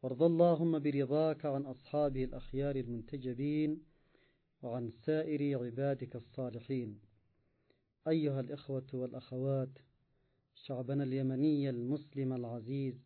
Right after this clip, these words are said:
أمتنا الإسلامية، السلام عليكم ورحمة الله وبركاته. حديثنا اليوم يتضمن عرضاً موجزاً جداً عن السيرة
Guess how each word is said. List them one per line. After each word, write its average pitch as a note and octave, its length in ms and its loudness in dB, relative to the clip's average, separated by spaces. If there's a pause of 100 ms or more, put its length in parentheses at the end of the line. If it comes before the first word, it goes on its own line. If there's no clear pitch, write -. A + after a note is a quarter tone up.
(140)
أمتنا C3+ 420 -2
الإسلامية، B2+ 840 -4 (960)
السلام E3 480 4
عليكم D3 720 2
ورحمة B2+ 520 -6
الله B2+ 800 -4
وبركاته. A#2+ 760 -4 (2000)
حديثنا F#3 540 4
اليوم E3+ 640 8
يتضمن D3 680 2 (240)
عرضاً C#3+ 380 0
موجزاً C#3 720 2
جداً A#2+ 640 -2 (1000)
عن B2+ 120 -2
السيرة C3+ 480 2